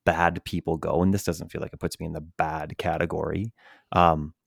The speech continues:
I was having a conversation with a friend recently who really balked at being called a sinner. Um, and, and this is someone who didn't grow up in an evangelical context. And so I think a very basic sin salvation gospel is not,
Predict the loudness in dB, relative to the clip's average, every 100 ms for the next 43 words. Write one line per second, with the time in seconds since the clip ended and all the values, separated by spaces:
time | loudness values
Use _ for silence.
0 | 0 4 6 6 4 4 2 4 2 2
1 | 0 2 2 2 2 -2 -2 -2 -2 -2
2 | -4 -6 -4 -4 -6 -6 -6 -6 -4 0
3 | 0 -2 -4 -4 2 2 2 -2 -6 _
4 | _ _ _ _ 4 4 4 0 -8 -14
5 | _ _ _ _ _ -20 _ _ 4 6
6 | 6 6 6 6 4 4 4 4 2 4
7 | 4 4 2 0 0 0 0 -2 -2 2
8 | 2 2 0 -4 -8 -8 -2 0 2 4
9 | 4 2 2 0 0 -4 -4 -12 -16 _
10 | _ _ _ 0 2 4 2 2 0 0
11 | 0 0 -2 -2 -2 0 2 2 2